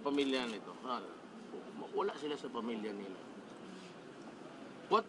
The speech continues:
do you think pag uwi sa ng bahay nila kung magsabi yan, "Ang anak mo ni-rape, ang anak mo naging gunggong na"? Maghintay pa kaya ng pulis yan? Putang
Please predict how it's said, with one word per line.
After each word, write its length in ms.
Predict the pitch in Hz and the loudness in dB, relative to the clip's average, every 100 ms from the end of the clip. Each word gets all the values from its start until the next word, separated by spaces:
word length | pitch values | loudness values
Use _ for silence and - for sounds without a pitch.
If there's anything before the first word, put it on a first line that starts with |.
| 185 | 10
do 80 | 214 | 10
you 80 | |
think 240 | - 190 - | 10 6 6
pag 160 | 170 | 2
uwi 240 | 160 175 147 | 4 4 4
sa 160 | 165 | 2
ng 160 | 160 143 | 2 8
bahay 240 | 156 147 | 10 10
nila 240 | 143 143 135 | 8 4 4
kung 160 | 135 | 2
magsabi 480 | 131 - 139 131 135 | 2 4 6 8 6
yan, 160 | 127 127 | 6 2
"Ang 80 | - | 2
anak 320 | 139 147 139 131 | 4 4 4 4
mo 80 | 131 | 4
ni-rape, 320 | 127 123 123 - | 4 6 4 2
ang 160 | 123 123 | -4 2
anak 160 | 131 - | 2 4
mo 80 | 127 | 2
naging 320 | 127 120 123 | 2 2 2
gunggong 480 | 120 123 113 113 104 | 2 2 0 -2 -4
na"? 60 | - - - - - - - - - - - - - - - - - | -6 -10 -10 -10 -12 -12 -14 -14 -14 -12 -12 -12 -12 -12 -12 -12 -2
Maghintay 400 | 135 180 185 208 | 4 6 6 4
pa 200 | - 185 | 4 2
kaya 120 | 143 | 2
ng 120 | 139 | 2
pulis 260 | 147 135 135 151 | 6 6 6 4
yan? 160 | 190 - - - - - - - - | 2 -2 -10 -12 -12 -14 -14 -8 -6
Putang 320 | - - | -4 -6